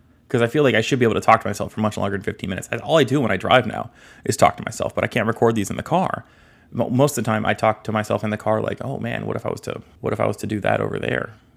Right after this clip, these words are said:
Not that over there. I was talking about, a, I was pointing at an imaginary woman at an imaginary crosswalk because I'm a terrible sexist human being who still sexualizes every person they see. Um,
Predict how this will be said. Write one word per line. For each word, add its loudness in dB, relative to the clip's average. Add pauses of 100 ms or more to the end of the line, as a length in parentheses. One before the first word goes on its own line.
(140)
Not 0
that 6
over 0
there. -6
I 2
was 0
talking 2
about, -2
a, -6 (100)
I -2
was 0
pointing 0
at 0
an -2
imaginary -2
woman -4
at -8
an -4
imaginary -4
crosswalk -2
because -6
I'm -4
a -4 (520)
terrible 6
sexist -2
human -2
being -4
who -6
still -6
sexualizes -4
every -4
person -6
they -10
see. -6 (720)
Um, -2